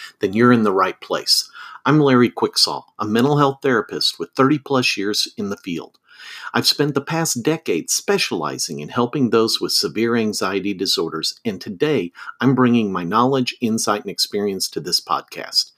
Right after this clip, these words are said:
My goal is simple, to help you escape the pain and frustration of anxiety so you can better enjoy your life. Thanks for joining me. Let's get started.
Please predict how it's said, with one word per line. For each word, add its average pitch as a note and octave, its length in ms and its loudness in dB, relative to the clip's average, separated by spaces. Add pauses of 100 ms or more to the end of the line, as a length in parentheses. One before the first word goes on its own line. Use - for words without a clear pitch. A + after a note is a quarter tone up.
(320)
My A2 160 4
goal B2 300 4
is - 120 4
simple, - 400 0 (220)
to G#2+ 80 -4
help G#2 320 -4
you B2+ 180 4
escape A2+ 460 2
the - 80 -10
pain D3 480 0
and G2 200 -8
frustration A#2 680 2
of G2 80 -2
anxiety F#2 680 -4 (380)
so - 160 2
you A#2+ 240 2
can G#2+ 320 -4
better A#2+ 300 2
enjoy G#2+ 340 0
your F2+ 300 0
life. D#2 320 -4 (500)
Thanks A2 240 0
for B2 140 2
joining C3 400 4
me. C#3 240 -2 (160)
Let's F#2+ 420 0
get G#2 220 0
started. - 480 -4